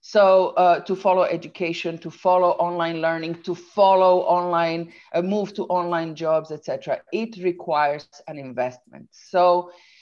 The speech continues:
uh, next slide, please. One of the things that we would like, that we're doing as unicef, we're certainly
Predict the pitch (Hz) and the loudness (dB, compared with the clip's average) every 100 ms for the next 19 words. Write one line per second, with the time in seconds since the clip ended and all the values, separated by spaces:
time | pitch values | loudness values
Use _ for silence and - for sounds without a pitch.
0 | _ - 170 170 165 165 156 - 180 185 | _ 0 2 4 4 4 2 -4 -8 -6
1 | 175 143 165 156 - 151 120 151 _ _ | -8 -4 -4 -4 -8 -14 -12 -14 _ _
2 | _ - 196 233 247 196 185 - 185 170 | _ -8 -4 -4 -4 -8 -8 -10 -8 -8
3 | 175 - - - 170 175 160 165 165 - | -10 -4 -4 -4 -4 -4 -6 -6 -8 -6
4 | 156 - 180 185 208 202 180 156 156 175 | -6 -4 -4 -4 -6 -8 -6 -8 -8 -10
5 | 294 294 277 190 - 151 185 185 - 220 | -10 -8 -8 -8 -8 -10 -8 -10 -8 -10
6 | 208 190 170 | -8 -10 -12